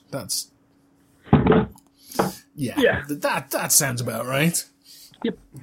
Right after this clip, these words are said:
Speaker 2: Um,
Speaker 1: Oh.
Speaker 2: so, yeah, that was good. Uh, Box Day, spent at the old dears. Uh, she cooked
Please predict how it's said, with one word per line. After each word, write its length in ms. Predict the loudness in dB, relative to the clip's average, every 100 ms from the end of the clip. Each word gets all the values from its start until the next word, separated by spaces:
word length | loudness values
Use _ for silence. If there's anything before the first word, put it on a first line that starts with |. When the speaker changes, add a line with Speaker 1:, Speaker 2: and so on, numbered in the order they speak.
| -20 -20 0
Speaker 2:
Um, 200 | 2 4
Speaker 1:
Oh. 360 | 2 -4 0 0
Speaker 2:
so, 60 | 2
yeah, 140 | 0
that 120 | 0
was 100 | -2
good. 240 | -2 -4 2
Uh, 200 | 6 6
Box 240 | 6 2 0
Day, 380 | 4 8 8 6
spent 220 | 4 0 0
at 80 |
the 80 | 4
old 200 | 6 6
dears. 680 | 6 6 8 8 6 2 -14 _ 2
Uh, 280 | 4 6
she 200 | 6 6
cooked 220 | 6 4